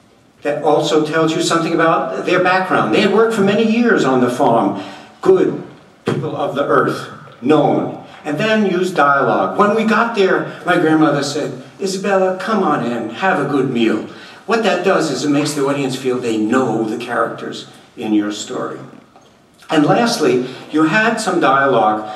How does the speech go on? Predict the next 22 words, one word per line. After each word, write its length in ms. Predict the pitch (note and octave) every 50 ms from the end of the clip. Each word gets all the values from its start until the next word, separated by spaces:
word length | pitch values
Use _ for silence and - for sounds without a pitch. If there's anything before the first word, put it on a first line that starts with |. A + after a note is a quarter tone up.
| - -
but 160 | - D#3 D#3+
you 60 | F#3 F#3+
had 340 | G3 G3 G3+ G#3 G#3 -
this 180 | G3 F#3 - -
opportunity 720 | - - - - E3 - - - G3 F#3+ - - - C3+
when 200 | B2 B2 B2 A#2+
you 120 | B2 B2+ B2+
described 480 | A#2+ A#2+ - - D3+ D3+ D3+ D#3 D#3+
the 60 | - C3
man 240 | C3 C#3 D3 D3+
with 100 | D3 D3
the 60 | - -
corn 360 | - - E3 D#3+ D3+ D3+ D3 -
cob, 320 | - - - - - - - - - - - - - -
where 100 | C3+ B2+
your 120 | A#2+ B2+
mother 220 | C3+ D3+ D#3 D#3 D#3 D3+
only 260 | D3 D#3 E3+ F3+ F3
spoke 400 | - - - D#3+ D#3 D3+ C#3+ -
with 160 | D3+ D3 C#3+
him 160 | C#3+ C#3 C3+ C3+
in 240 | B2+ A#2+ A#2 -